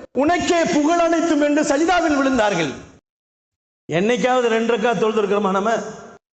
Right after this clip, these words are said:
யோசித்து பாருங்க. உயிரை கொடுத்தான் ரப்பு, உடலை கொடுத்தான் ரப்பு, நடக்கிறதுக்கு காலை கொடுத்தான், பேசுறதுக்கு வாயை கொடுத்தான்,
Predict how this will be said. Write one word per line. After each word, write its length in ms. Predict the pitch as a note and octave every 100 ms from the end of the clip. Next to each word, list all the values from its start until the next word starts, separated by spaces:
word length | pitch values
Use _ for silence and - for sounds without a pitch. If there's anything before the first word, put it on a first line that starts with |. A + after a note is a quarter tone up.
| _ _ _ _ - - - -
யோசித்து 400 | D#3 G3+ A#3+ G3+
பாருங்க. 420 | E3+ D#3+ C#3+ C3 A#2
உயிரை 340 | F#3+ A3+ G#3+
கொடுத்தான் 380 | G3 E3 F#3 D3
ரப்பு, 400 | D#3 D3+ D#3+ A#2 - - - _ _ -
உடலை 360 | F#3+ C4+ C4+
கொடுத்தான் 360 | G#3+ G3 F#3 D#3+
ரப்பு, 460 | D#3 D#3+ E3+ B2+ - - - - -
நடக்கிறதுக்கு 800 | D#3 G3+ B3+ B3+ B3+ A#3 G3 G3+
காலை 320 | - B3+ D#4+
கொடுத்தான், 520 | B3 A3+ G3 G#3 F3+ C#3+ - - - - -
பேசுறதுக்கு 600 | C#4+ F4 F4 D4+ C#4+ C#4
வாயை 340 | B3+ D#4+ D4
கொடுத்தான், 480 | C#4 C4 C#4 A#3+